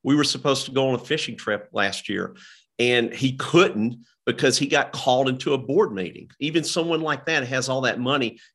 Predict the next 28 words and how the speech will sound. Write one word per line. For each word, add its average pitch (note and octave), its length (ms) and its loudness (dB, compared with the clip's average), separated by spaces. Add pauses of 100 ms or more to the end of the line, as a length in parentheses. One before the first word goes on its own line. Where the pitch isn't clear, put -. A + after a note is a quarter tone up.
Is C#3 240 0
he C3+ 300 0
free? C3+ 720 0 (520)
No. F#3+ 520 -2 (500)
And, C3+ 140 0
you C#3 160 0
know, C3+ 140 2
is C3+ 200 0
he C#3 100 -4
successful? D#3 720 -2
Well, C#3 120 0
that C#3 160 -4
depends C3+ 340 -4
on B2+ 140 -4
how C3+ 60 -2
you C3 160 -2
define C3+ 440 -2
it. E2+ 160 -6
It, A2 220 -2
you A#2 100 0
know, G#2 60 0
he B2+ 180 0
didn't C3+ 200 2
feel E3 280 2
very C3 240 0
successful A2+ 640 -4
when A#2+ 140 -4
he, G#2+ 160 -8